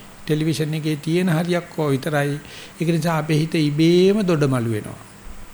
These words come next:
කරන්න පුළුවන් දන්න හරිය ගැන පුංචි කරලා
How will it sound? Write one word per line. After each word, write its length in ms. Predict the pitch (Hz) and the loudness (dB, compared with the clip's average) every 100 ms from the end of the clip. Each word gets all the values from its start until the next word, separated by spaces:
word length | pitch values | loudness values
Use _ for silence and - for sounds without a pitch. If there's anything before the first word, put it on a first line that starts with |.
| - - - - - | -20 -20 -18 -14 -14
කරන්න 400 | - 139 143 151 | -6 -2 0 -2
පුළුවන් 320 | 147 147 160 151 | -2 -2 -2 0
දන්න 260 | 139 156 | -2 0
හරිය 300 | 143 151 151 | -2 0 -2
ගැන 220 | 139 135 123 | -2 -2 -4
පුංචි 340 | - 143 123 180 | -6 -6 -2 -2
කරලා 380 | 233 190 110 | -2 -2 -4